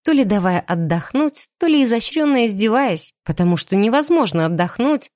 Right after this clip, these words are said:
когда из низа живота по всему телу разливается мучительная тяжесть.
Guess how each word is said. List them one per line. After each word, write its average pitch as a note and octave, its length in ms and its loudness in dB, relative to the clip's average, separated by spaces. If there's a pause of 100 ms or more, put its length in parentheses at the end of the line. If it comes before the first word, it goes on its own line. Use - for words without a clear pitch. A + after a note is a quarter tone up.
(120)
когда G3 260 0
из G3+ 200 0
низа B3+ 280 2
живота G#3 480 -2
по - 160 -6
всему G#3+ 320 0
телу C4 360 0
разливается G3 640 0
мучительная A#3+ 680 0
тяжесть. D#3 680 -6